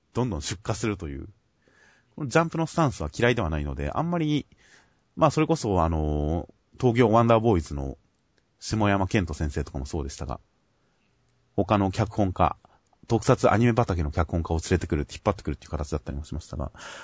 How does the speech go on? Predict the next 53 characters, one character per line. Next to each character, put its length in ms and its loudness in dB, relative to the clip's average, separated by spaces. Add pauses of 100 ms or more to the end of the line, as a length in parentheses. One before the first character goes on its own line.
(180)
そ 160 0
う 60 4
い 120 4
う 140 4
よ 100 6
そ 120 0
か 80 4
ら 80 6
引 80 4
っ 80 -4
張 80 2
っ 40 -6
て 100 -6
く 100 4
る 80 6
系 160 4
っ 20 6
て 220 -4
い 40 6
う 60 6
の 120 4
は、 340 6 (760)
あ 120 -2
ん 80 0
ま 80 0
り 100 2
ジ 80 2
ャ 60 6
ン 80 2
プ 360 -4
や 140 4
ら 60 6
な 80 2
く 80 -4
て 100 -2
い 40 4
い 20 2
ん 80 2
じ 80 -4
ゃ 40 2
な 60 2
い 60 -2
か 80 -2
な 100 2
と 80 -4
思 80 -2
う 40 -4
ん 40 -4
で 60 -8
す 80 -14
け 60 -8
ど 60 -10
ね。 180 -6